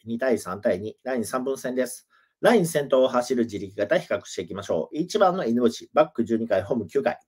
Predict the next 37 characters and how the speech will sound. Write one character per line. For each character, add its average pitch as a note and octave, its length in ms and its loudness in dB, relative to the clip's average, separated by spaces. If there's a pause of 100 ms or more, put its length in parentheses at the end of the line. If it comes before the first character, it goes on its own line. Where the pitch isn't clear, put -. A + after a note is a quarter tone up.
(280)
逃 F#3+ 100 4
げ G3 100 12
の C#3+ 60 2
決 A#2+ 140 -4
ま A#2+ 80 2
り G2 40 -2
手 A2 100 2
が G#2 100 2
九、 D#3+ 160 2
ま A2+ 180 0
く B2 80 -8
り A#2+ 60 0
が G#2 100 0
七、 D3+ 220 0
差 - 160 -4
し F2 100 -10
が D#2+ 80 0
ゼ D#3+ 120 2
ロ、 B2 100 2
マ G#2+ 160 -2
ー G#2 60 -2
ク D#2+ 100 -10
が D#2 140 0
ゼ D#3+ 120 4
ロ D3+ 100 8
と。 - 120 -4 (180)
ま - 80 -4
く - 80 -14
り D#3 80 0
先 E3+ 180 -2
行 E3+ 180 2
タ E3 120 4
イ A#2+ 80 2
プ G#2 60 -2
で F2 100 0
す - 100 -4
ね。 D3+ 140 -4